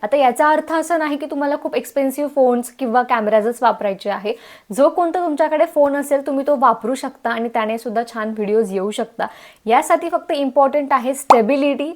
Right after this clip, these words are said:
त्याच्यानंतर लाइटिंग आणि तुम्हाला व्हिडिओतून काय दाखवायचं आहे ते स्पष्ट दिसलं पाहिजे. So, जेव्हा केव्हा तुम्ही बाहेर व्हिडिओज बनवत असाल, तुमचा फोन तुम्ही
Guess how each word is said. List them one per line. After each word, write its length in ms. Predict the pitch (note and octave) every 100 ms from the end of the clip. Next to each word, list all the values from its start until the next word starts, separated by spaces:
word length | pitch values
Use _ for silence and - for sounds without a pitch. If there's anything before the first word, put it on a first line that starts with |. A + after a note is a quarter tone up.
| -
त्याच्यानंतर 540 | A3+ B3 B3 A3+ B3
लाइटिंग 540 | A3 G#3+ G#3 G#3 C#4 F#4 - - -
आणि 100 | C#4 D#4
तुम्हाला 340 | C#4 A#3 C4+
व्हिडिओतून 500 | E4 D4 D4 D#4 E4
काय 220 | D4+ C4+ C#4
दाखवायचं 520 | C#4+ C#4 C4 C4 C#4+
आहे 240 | B3 C4
ते 220 | C4+ D#4+
स्पष्ट 360 | - C#4 C4+ C4+
दिसलं 340 | A3+ A3+ G#3+
पाहिजे. 380 | G3 F#3+ F3 E3+ -
So, 80 | C#4
जेव्हा 260 | C#4+ B3+
केव्हा 260 | D4 E4+ E4+
तुम्ही 160 | E4 D#4+
बाहेर 320 | C4+ A#3 C#4+
व्हिडिओज 340 | D#4 C#4 C#4+
बनवत 380 | A#3 B3+ B3+ B3
असाल, 300 | A#3 A3+ G#3 A#3
तुमचा 240 | A#3 C#4
फोन 240 | C#4 C4+
तुम्ही 220 | C4+ C4+